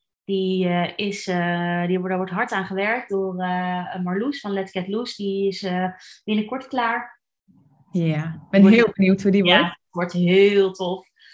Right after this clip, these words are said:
Speaker 2: Ja.
Speaker 1: Eh, maar tot die tijd, kom lekker op Instagram. Stuur me gerust even een D M als je eens, eh, wil weten wat ik voor jou zie in mijn ideeënorakel.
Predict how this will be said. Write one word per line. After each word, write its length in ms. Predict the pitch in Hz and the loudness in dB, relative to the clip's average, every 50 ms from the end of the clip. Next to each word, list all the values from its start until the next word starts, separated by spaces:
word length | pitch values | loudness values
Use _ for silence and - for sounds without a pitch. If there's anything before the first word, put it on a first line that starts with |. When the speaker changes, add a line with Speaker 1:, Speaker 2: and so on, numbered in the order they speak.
| - - 190 | -6 -4 0
Speaker 2:
Ja. 200 | 185 190 196 196 | 2 2 2 2
Speaker 1:
Eh, 80 | 190 170 | 2 2
maar 120 | 202 208 | 0 0
tot 180 | 208 262 262 254 | 0 -2 -4 -6
die 120 | 247 202 | -6 -4
tijd, 380 | 196 233 214 208 208 202 202 - | -2 0 2 2 0 -2 -4 -4
kom 140 | - 196 190 | -2 0 0
lekker 200 | 190 185 190 196 | 0 0 -2 -6
op 60 | 190 | -6
Instagram. 540 | - 202 196 - - 175 185 185 185 180 180 | -4 -6 -6 -6 -6 -6 -2 -2 -2 -2 -2
Stuur 200 | 180 - 240 226 | -4 -6 -6 -4
me 80 | 220 | -4
gerust 320 | 214 - - 208 202 - - | -6 -8 -10 -10 -10 -8 -10
even 200 | 190 190 202 190 180 | -10 -6 -4 -2 0
een 160 | 175 190 196 196 | 0 0 -2 0
D 40 | - 240 240 233 233 226 | 0 0 2 2 2 2
M 60 | 208 | 0
als 180 | 202 202 196 - | -2 -4 -6 -6
je 60 | 202 | -8
eens, 200 | 196 185 - - | -8 -8 -8 -6
eh, 160 | 190 190 185 | -4 -4 -2
wil 140 | 190 190 190 | -2 -2 -2
weten 300 | 185 190 190 190 196 190 | 0 -2 -2 -2 -4 -6
wat 120 | 180 180 | -8 -8
ik 180 | 190 - 180 - | -8 -12 -12 -10
voor 120 | - 220 | -8 -4
jou 220 | 214 208 208 202 196 | -2 0 0 0 0
zie 180 | 196 208 190 | -2 -2 -2
in 100 | 190 185 190 | 0 0 0
mijn 200 | 190 190 190 - | -2 -2 -4 -4
ideeënorakel. 920 | 196 180 190 185 185 180 - 185 185 180 165 165 - - - 160 165 180 | -6 -4 -2 -2 -2 -4 -4 -6 -6 -6 -6 -6 -8 -10 -12 -14 -14 -14